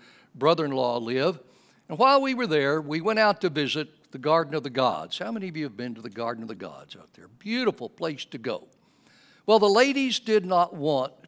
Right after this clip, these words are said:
to carry their purses around them while we walked and visited the Garden of the Gods. So they put their purses in the trunk of my sister-in-law's car.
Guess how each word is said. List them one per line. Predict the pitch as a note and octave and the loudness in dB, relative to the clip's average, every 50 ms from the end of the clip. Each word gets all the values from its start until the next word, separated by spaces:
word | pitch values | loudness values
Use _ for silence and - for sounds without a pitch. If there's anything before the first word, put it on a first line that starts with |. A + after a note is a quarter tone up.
| _ | _
to | - D#3 D3+ | -10 -8 -8
carry | D#3 - - G#3+ G#3 F3 C#3 C#3 C#3 D3+ | -8 -2 0 2 2 2 2 0 -2 -4
their | C#3+ C3 D3 C#3 C#3 | -6 -6 -6 -6 -8
purses | - - - A#3+ A#3+ - - - C3 B2 A2 A2+ | -8 -6 -4 -4 -4 -4 -6 -10 -10 -10 -10 -12
around | A#2+ A2 B2 C#3+ D3+ D3+ C#3+ C3 | -10 -4 -2 0 0 0 0 -2
them | A2 G2+ A2 A#2+ A2 | -6 -8 -10 -10 -6
while | B2 C#3 D3 D3 D3+ D3 | -4 -2 0 0 -2 -2
we | C3 B2 C3+ C3+ B2+ B2+ | -4 -6 -8 -8 -8 -8
walked | A#2 A2+ D3 F#3 D#3+ A#2+ B2+ - - _ - - _ _ _ _ _ _ _ _ _ | -8 -2 2 4 4 4 2 0 -6 _ -20 -20 _ _ _ _ _ _ _ _ _
and | B2+ B2 A#2+ A#2 | -10 -10 -8 -4
visited | A#2 D#3 E3 D#3 C3+ - - D3+ C3+ | -2 -2 -2 0 -2 -4 -8 -10 -10
the | D3+ | -8
Garden | A#2+ C3 C3 B2 B2 A#2 A2 | -6 -4 -2 -2 -4 -4 -6
of | A2+ G#2+ | -10 -10
the | A2+ | -10
Gods. | G2+ G#2+ F#2+ E2+ - - - - - - - _ _ _ _ _ _ - | -10 -8 -8 -8 -10 -12 -14 -14 -14 -14 -16 _ _ _ _ _ _ -10
So | - - - - G3 G3+ G#3+ G#3+ G#3 G#3 G#3 F3+ | -8 -6 -2 0 2 2 4 4 4 2 0 0
they | C#3+ D#3 D3+ D3 C#3 | -2 -2 -2 -2 -4
put | - - A#3 A3+ A3+ | -4 -4 -4 -2 -2
their | A3+ G#3+ G3 | -2 -4 -4
purses | - - D#3 D3 C3+ - - C#3 C3 B2+ - | -4 -6 -6 -6 -6 -6 -8 -8 -8 -10 -10
in | - D#3 C#3 C3+ B2+ A#2 | -8 -8 -6 -6 -6 -8
the | B2 B2+ | -10 -12
trunk | - - - B3 A#3 E3+ D#3+ - - - - - _ _ _ _ _ _ _ _ _ | -10 -4 0 2 2 2 0 -2 -10 -18 -20 -20 _ _ _ _ _ _ _ _ _
of | - D#3 D#3+ D#3+ D#3 | 2 4 4 4 4
my | D#3 D3 C#3+ | 2 -2 -2
sister-in-law's | C#3+ - - C#3+ B2 - - C3 A#2+ A#2+ A#2+ A2+ A2+ A2+ - | -2 -2 -4 -6 -8 -8 -8 -6 -4 -2 -2 -2 -4 -6 -10
car. | - - - A#2+ F2 - - - | -12 -8 -6 -6 -6 -6 -10 -18